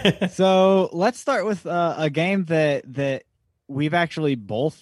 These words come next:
Speaker 2: uh, gotten to the table once now, uh,
Speaker 1: Yeah.
Speaker 2: and something that we both picked up. Uh, you talked about it a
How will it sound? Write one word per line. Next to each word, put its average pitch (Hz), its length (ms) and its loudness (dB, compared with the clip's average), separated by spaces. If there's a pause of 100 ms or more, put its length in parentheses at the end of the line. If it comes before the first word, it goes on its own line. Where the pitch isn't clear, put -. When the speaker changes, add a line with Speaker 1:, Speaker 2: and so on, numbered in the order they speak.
(460)
Speaker 2:
uh, 127 280 -4
gotten 120 260 -6
to 123 60 -14
the 131 100 -8
table 120 340 -4
once 117 360 -8
now, 107 420 -10 (200)
uh, - 80 -20
Speaker 1:
Yeah. 131 200 2
Speaker 2:
and 113 320 -6
something 120 640 -8
that 113 440 -8
we 120 200 -6
both 107 360 -10
picked 113 340 -12
up. 107 180 -8 (260)
Uh, 104 260 -12
you 120 260 -8
talked 160 320 -2
about 127 320 -2
it 123 180 -4
a 113 100 -12